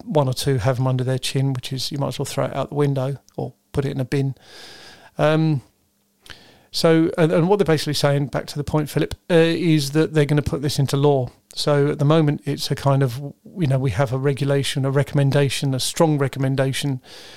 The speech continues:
that you comply with these, uh, rules and regs.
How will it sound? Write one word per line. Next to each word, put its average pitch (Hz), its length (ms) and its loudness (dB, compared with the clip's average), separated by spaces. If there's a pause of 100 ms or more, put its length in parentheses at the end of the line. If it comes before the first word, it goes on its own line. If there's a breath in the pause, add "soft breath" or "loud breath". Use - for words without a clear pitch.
(180 loud breath)
that - 160 -4
you 139 120 -2
comply 131 440 0
with 127 240 -6
these, 135 280 -4
uh, 135 260 -2
rules 147 280 -2
and 139 100 -2
regs. 156 360 -2